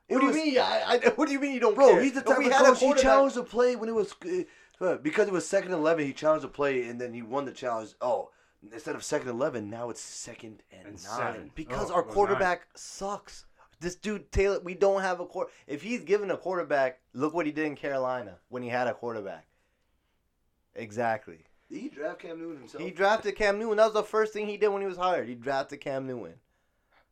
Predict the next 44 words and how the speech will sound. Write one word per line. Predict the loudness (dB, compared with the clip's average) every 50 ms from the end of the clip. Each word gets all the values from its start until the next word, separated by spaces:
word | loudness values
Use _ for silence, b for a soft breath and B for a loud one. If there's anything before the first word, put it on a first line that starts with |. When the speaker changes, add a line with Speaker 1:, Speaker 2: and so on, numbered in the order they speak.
| _ _ _ _ _ _ _ _ _ _ _ _ _
Speaker 2:
So, | _ -2 2 2 2
like, | 4 2 0 0 -2 0
once, | 2 2 2 2 2 -4 -8 -8 -10
once | -6 0 4 4 4 4 2
we, | -4 -6 -4 -4 -6
we | -8 -10 -10 -6
can't | -2 0 0 0 0 -2
even | -6 -12 -12 -10 -10 -12 -10
judge | -6 -2 0 0 -2 -2
this | -6 -12 -8
man | -4 -2 0 0 -2
until | -4 -6 -6 -4 -4
he | -4 -6
gets | -6 -6 -6 -6
a | -8 -12
quarterback. | -10 -8 -10 -8 -10 -10 -12 -14 -16 -16 -18 _ _ _ _ _ _ _ _
Even | -12 -10 -8 -4 -4 -2 -2
last | -2 -4 -4 -4 -4 -4 -4 -2
year | 0
when | 0 0 0
we | -2 -2
had | 0 0 2 0 0 -2 -4
Alex | -2 0 0 0 0 -2 -8
Smith, | -6 -2 0 0 0 -2
we | -4 -2 0
were | 0 0 0 -2 -6 -12 _ -16
Speaker 1:
That | -12 -12
was | -12 -12 -12
check | -12 -14 -14 -12
down | -8 -2
Speaker 2:
we | 0 0
Speaker 1:
Charlie. | 0 -2 -4 -10 -16 -18 _ _ _ _ -16 -6 -2
Speaker 2:
I | 0 0 0
mean, | 0 -4 -6 -6
he | -6 -6 -4 -4
had | -4 -4 -6 -6
games | -4 -2 0 0 0 2
where | 0 -2
he | -2 -4
was | -6 -2
throwing | 0 0 0 0
four | -2 -4 0 0 0
hundred | 0 0 -2 -2
yards. | 0 2 2 2 2 0 -2 -8 _ _